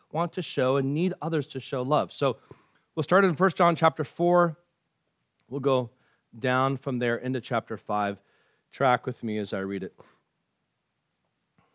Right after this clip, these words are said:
Beloved, let us love one another, for love is from God.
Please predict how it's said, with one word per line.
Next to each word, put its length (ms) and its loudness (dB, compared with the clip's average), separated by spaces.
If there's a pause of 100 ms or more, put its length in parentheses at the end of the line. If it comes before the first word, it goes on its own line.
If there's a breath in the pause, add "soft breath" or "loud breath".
(520)
Beloved, 440 4 (1900)
let 160 4
us 160 0
love 240 4
one 140 -2
another, 320 -14 (1500)
for 160 4
love 280 8
is 180 2
from 340 0
God. 400 -2